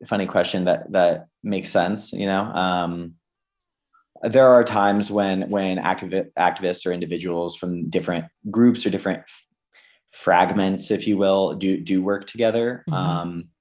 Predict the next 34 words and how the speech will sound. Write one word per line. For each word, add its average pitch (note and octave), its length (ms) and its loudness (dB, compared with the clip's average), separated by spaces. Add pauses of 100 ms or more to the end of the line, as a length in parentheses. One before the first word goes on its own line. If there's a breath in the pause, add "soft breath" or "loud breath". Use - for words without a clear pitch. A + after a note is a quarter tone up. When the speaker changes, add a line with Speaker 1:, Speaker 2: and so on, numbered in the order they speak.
(500)
Speaker 1:
but A#2+ 380 4 (200)
the A#2+ 140 -2
question B2+ 340 2
also G2+ 400 2
presupposes F#2+ 840 -4
a F#2 80 -4
bit E2+ 340 -2
of E2 460 -2 (120)
a E2 640 -2
more G#2+ 400 6
formal F#2+ 1160 0 (600)
understanding F#2 540 -2
of E2+ 60 -4
what's E2 180 -2
occurring E2+ 840 -4
than F2 460 -2
is D#2+ 320 -2
real. D#2 420 -2
You F2+ 120 -4
know, E2 200 -2
I, E2+ 300 2
I F#2+ 40 4
would F#2+ 140 0
say F#2+ 160 2
the F#2 80 -2
movement F#2+ 480 -2
is F2 240 -6
more F#2 280 0
decentralized F#2+ 1080 -2
than F2+ 240 -4
maybe E2+ 260 0
some E2 240 -4
of E2 200 -6
the E2 320 0